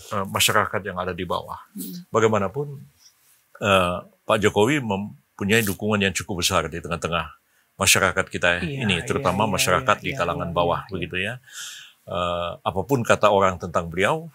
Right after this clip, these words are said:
Speaker 1: ya, tapi fakta menunjukkan bahwa beliau tuh memperoleh dukungan sangat
Speaker 2: Iya,
Speaker 1: besar.
Speaker 2: iya, iya,
Speaker 1: Dan
Speaker 2: iya.
Speaker 1: tingkat kepuasan terhadap beliau itu,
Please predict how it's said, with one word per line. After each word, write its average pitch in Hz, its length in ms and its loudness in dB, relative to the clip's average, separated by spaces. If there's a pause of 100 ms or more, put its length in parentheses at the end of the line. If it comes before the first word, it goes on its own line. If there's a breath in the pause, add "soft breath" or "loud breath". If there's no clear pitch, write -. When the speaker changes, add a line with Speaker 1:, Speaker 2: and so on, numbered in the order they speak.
(140)
Speaker 1:
ya, 95 320 -4
tapi 123 320 -8 (560)
fakta - 320 -2
menunjukkan 107 560 -4
bahwa 85 80 -2
beliau 85 240 0
tuh 139 160 -6
memperoleh 90 480 -6
dukungan 107 560 -6
sangat 101 260 0
Speaker 2:
Iya, - 60 -6
Speaker 1:
besar. 127 240 2 (240)
Speaker 2:
iya, 127 220 -8 (100)
iya, 147 160 -14
Speaker 1:
Dan 90 160 -2
Speaker 2:
iya. - 20 -14
Speaker 1:
tingkat 107 300 0
kepuasan 98 720 4 (400)
terhadap 90 400 -2
beliau 92 400 0
itu, 87 400 -8